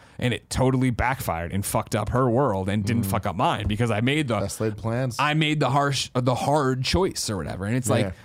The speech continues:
Speaker 1: that's cool. And it's the fact that me and Kevin were, t-, uh, Kevin did the same thing and, like, have that conversation of, like, our worlds are already different. Now, granted, they're the same worlds. You're gonna
Speaker 2: Mm-hmm.
Speaker 1: still have the same villains. You're gonna still have the same,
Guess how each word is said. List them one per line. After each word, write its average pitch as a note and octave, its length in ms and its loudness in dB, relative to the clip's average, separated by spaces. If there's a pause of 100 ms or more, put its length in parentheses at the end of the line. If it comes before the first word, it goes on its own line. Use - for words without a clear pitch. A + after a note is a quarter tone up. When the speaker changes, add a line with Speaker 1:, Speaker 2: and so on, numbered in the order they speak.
(280)
Speaker 1:
that's A3 280 0
cool. D#3 480 2
And E3+ 120 2
it's D#3 120 -2
the D3 80 -2
fact E3 240 0
that C#3 80 0
me E3 160 2
and C#3+ 80 0
Kevin E3+ 320 0
were, B2 100 2
t-, A2 280 -4
uh, - 20 -4
Kevin D#3 300 2
did B2+ 100 0
the G#2+ 60 -2
same A#2+ 200 2
thing F3+ 280 0
and, A2 140 2
like, G2+ 280 -2
have C3 180 0
that C3 140 -2
conversation C3+ 580 0
of, G#2 80 0
like, G2 200 -2 (380)
our C#3+ 200 4
worlds D3+ 320 4
are C3 120 4
already B2 440 4
different. G#2+ 300 0
Now, C4 80 0
granted, B3+ 340 2 (300)
they're A3 120 2
the F#3 80 2
same B2+ 260 2
worlds. G2 440 -2
You're F3+ 140 0
gonna D#3+ 120 4
Speaker 2:
Mm-hmm. B2 80 2
Speaker 1:
still C3 160 2
have C3 140 2
the A2 80 0
same A2 260 2
villains. G#2 300 2
You're C#3 80 2
gonna A#2 80 0
still A2+ 220 0
have G#2 100 -2
the G#2+ 40 0
same, G#2 180 0